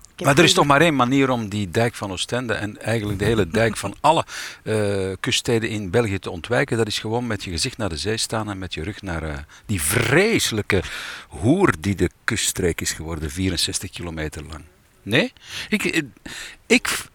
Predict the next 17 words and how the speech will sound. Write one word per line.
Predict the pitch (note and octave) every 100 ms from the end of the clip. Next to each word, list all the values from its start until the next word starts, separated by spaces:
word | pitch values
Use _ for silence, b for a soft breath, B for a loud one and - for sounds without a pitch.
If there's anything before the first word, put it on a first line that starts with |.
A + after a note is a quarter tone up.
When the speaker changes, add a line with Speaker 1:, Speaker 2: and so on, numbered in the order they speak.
| -
Speaker 2:
ervaar | C3+ A#2+ C#3 E3+
dat | F3 F3+ -
echt | - F3 -
waar, | B2 D#3
en | D#3+
dat | A#2+
is | G#2 - - - G#2+
zonder | G2 C#3+ D3+
pathetiek, | D3 C3+ A2+ C#3 -
ik | A2 -
ervaar | G2 D#2+ F2+ A#2+ A#2+
dat | A2+ - _ -
telkens | F3 F#3 - B2
opnieuw | - G#2 G#2+ G#2+
als | - F2+ -
een, | E2 E2+ B B B B B B B B -
ehm, | F#2 F2+ F2+ F2